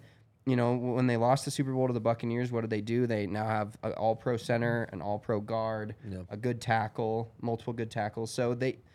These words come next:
Speaker 1: they fixed the things that they needed to fix, but if they lose this one, it's just that constant recycle of,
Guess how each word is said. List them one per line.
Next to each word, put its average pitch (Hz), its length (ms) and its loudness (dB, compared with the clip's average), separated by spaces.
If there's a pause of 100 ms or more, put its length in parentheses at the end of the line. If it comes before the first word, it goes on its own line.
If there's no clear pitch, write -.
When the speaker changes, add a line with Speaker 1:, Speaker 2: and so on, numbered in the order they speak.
(160)
Speaker 1:
they 127 80 2
fixed - 280 0
the 165 80 0
things 156 240 4
that 131 100 -6
they 123 120 2
needed 127 180 0
to 110 60 -6
fix, 143 300 0
but - 260 -4 (680)
if 123 160 -2
they 135 280 4
lose 135 320 4
this 113 200 -2
one, 104 180 0
it's 104 120 -6
just - 160 -10
that 98 200 -6
constant 110 500 -2
recycle 104 640 -2
of, 101 280 -4